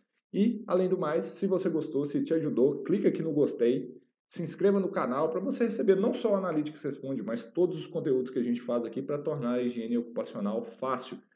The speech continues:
Por que que eu quero tornar a higiene ocupacional fácil? Porque eu quero que você seja valorizado nessa profissão. Eu quero que você que está vendo esse vídeo aqui tenha orgulho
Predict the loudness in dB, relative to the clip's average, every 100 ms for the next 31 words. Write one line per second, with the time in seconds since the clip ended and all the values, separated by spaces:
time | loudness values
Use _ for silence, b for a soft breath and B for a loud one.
0 | _ -2 0 0 2 2 2 2 0 0
1 | 0 0 0 0 -2 -4 -4 -6 -6 -4
2 | -4 -4 0 0 -2 -10 B B _ -2
3 | -2 0 -2 -2 -4 -2 -2 2 2 2
4 | -8 -16 -12 -4 -2 2 2 2 0 0
5 | 2 2 0 -2 -8 -10 -6 -8 -8 B
6 | _ -6 -4 -4 -4 -2 0 2 0 0
7 | -4 -2 0 2 2 0 -4 -6 -4 -4
8 | -4 -6 B B -6 -2 2 2 0 0
9 | 2 0